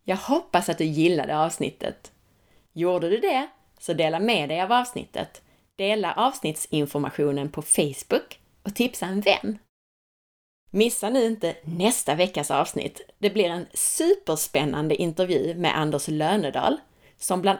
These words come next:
annat förklarar hur man kan bli överviktig av en dålig hållning och felaktig andning. Men framför allt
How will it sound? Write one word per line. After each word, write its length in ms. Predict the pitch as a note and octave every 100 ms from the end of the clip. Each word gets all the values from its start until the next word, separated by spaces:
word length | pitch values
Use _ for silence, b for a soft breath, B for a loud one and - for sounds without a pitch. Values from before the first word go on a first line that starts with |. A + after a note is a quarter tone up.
| -
annat 400 | B3 D4+ A3 D#3+
förklarar 640 | - E3 F#3+ D3+ D#3+ E3+ E3+
hur 100 | E3+
man 140 | D#3
kan 160 | E3 D3+
bli 140 | D3+ -
överviktig 840 | F3+ A#3 F#3+ C#3 D3+ - C3 D#3+ - _
av 180 | F3 E3
en 160 | E3+ C#3+
dålig 500 | F3 A3+ G3+ C#3 -
hållning 640 | - F3 C#4 D#4 D3 D#3
och 180 | D#3+ F3+
felaktig 680 | - E3+ A3 G3 C#3 - -
andning. 640 | F3+ A#3+ G#4 A3 - E3+ - _ _ _ _ _ _ _ _
Men 140 | G#3 G#3
framför 460 | A#3 A3 G#3 B3 C#4
allt 500 | B3+ G3 D4 -